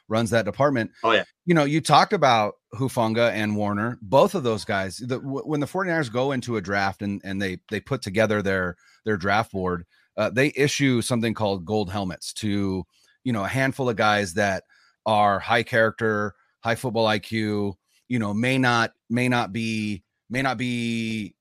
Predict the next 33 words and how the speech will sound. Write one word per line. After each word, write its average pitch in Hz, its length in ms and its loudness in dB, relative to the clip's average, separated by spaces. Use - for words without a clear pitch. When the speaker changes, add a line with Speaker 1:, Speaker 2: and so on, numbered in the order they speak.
Speaker 1:
uh, 98 460 -4
the, 98 500 -2
the 95 300 -6
biggest 127 480 0
or 107 140 -6
the 92 100 -8
fastest, 117 640 0
but 110 340 0
they 120 140 6
are 107 120 6
guys 104 420 4
that, 101 260 2
that 104 320 -2
they 110 220 2
identify 104 800 -2
as, 90 680 -2
uh, 95 260 -4
potential 123 560 -4
leaders. 95 540 -6
Hufanga 123 460 0
was 127 140 0
a 135 40 0
gold 123 240 0
helm-, 123 300 -2
helmet 127 300 -4
guy. 120 320 -2
Warner 117 400 0
was 120 160 -2
a 117 60 -2
gold 117 260 0
helmet 113 260 -4
guy. 113 300 -2
Uh, 98 120 -4